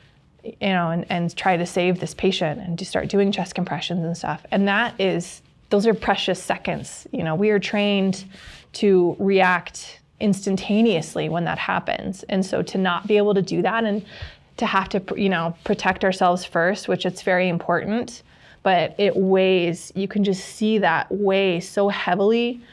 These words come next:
on everybody. You know, you have to first make sure that you have a mask on the patient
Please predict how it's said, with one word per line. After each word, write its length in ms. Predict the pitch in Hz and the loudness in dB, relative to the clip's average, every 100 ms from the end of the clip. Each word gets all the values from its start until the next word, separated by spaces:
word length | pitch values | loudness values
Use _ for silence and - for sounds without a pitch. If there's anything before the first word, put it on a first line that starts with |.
| - - - | -20 -18 -2
on 200 | 190 - | -2 0
everybody. 800 | 196 196 190 180 156 151 165 185 - _ | 2 2 2 2 0 0 -2 -6 -12 _
You 160 | 294 190 | -4 -2
know, 360 | 190 143 180 - - | -2 -2 -4 -8 -6
you 220 | 220 202 | 0 2
have 180 | 190 170 | 2 0
to 180 | 175 175 | 0 -2
first 320 | 185 190 185 180 | 2 0 0 -2
make 140 | 170 | -2
sure 180 | - 185 | 2 2
that 140 | 165 | 2
you 100 | 170 | 2
have 140 | 165 170 | 0 0
a 80 | |
mask 500 | 190 190 175 214 - | -2 0 0 0 0
on 140 | 208 220 | 0 2
the 80 | 214 | 2
patient 640 | 220 220 202 202 202 | 0 2 0 0 -4